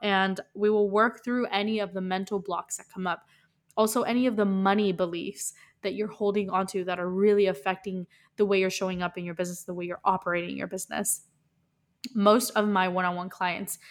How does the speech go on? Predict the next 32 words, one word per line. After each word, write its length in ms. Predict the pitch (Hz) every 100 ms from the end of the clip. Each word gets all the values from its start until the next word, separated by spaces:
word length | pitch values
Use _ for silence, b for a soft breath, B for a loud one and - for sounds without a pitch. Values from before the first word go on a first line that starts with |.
| B B B
see 360 | - - 220 220
a 140 | 202
three 420 | 202 - 208 233 214
X 300 | 196 196 -
revenue 560 | 180 190 190 190 185 -
increase 560 | 208 220 - 185 185 -
after 280 | 202 196 190
working 400 | 180 180 180 185
with 180 | 196 -
me 220 | 202 214
because 720 | 208 214 - 190 190 185 180 b b -
we 160 | 220 214 208 190
really 460 | 180 233 226 233 226
make 300 | 233 233 240
so 540 | - - 240 233 240 254
many 340 | 214 208 208
valuable 500 | 196 190 185 202 196
tweaks 380 | 190 - 160 - -
in 160 | 202
their 160 | 190 175
business 400 | 170 214 208 202
structure, 380 | - 185 - 190
in 180 | 202 196
the 80 |
way 200 | 190 202
they're 120 | 196 196
showing 360 | - 190 185
up, 180 | 175 -
in 140 | - 190
their 100 | 185
marketing 500 | 185 185 185 190 180
strategy, 720 | - 185 180 185 185 170